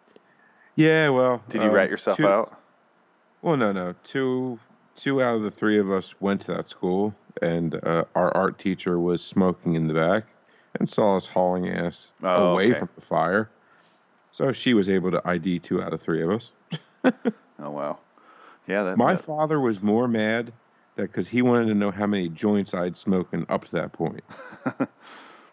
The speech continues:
Speaker 2: That
Speaker 1: It's like,
Speaker 2: thing
Speaker 1: "Don't you fucking lie to me, boy. How m-, how much weed you smoking?" I'm like, "None."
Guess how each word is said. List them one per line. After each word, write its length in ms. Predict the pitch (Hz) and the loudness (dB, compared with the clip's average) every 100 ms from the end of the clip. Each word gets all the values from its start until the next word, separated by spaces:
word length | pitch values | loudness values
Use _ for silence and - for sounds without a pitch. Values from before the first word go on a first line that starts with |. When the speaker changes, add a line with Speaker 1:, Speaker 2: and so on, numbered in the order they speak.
| _ _ _ _ _ - - | _ _ _ _ _ -20 -16
Speaker 2:
That 120 | - | -10
Speaker 1:
It's 20 | 247 | -2
like, 160 | 202 | -2
Speaker 2:
thing 80 | 214 | 0
Speaker 1:
"Don't 240 | 185 196 175 | 0 2 2
you 80 | |
fucking 360 | 156 - 175 175 | 0 0 2 4
lie 220 | 165 165 | 4 4
to 60 | 160 | 4
me, 100 | 156 | 0
boy. 320 | 135 151 160 | 2 2 2
How 120 | 175 | 2
m-, 200 | 220 208 | 2 2
how 80 | 196 - | -2 -4
much 340 | 190 208 196 | -4 -4 -4
weed 220 | 214 214 170 | -4 -4 -2
you 140 | 185 | -6
smoking?" 480 | 165 196 180 - 120 | -2 0 0 0 -2
I'm 120 | 117 | 0
like, 160 | 123 113 _ _ _ | -2 -4 _ _ _
"None." 480 | 175 262 320 254 | 4 4 4 2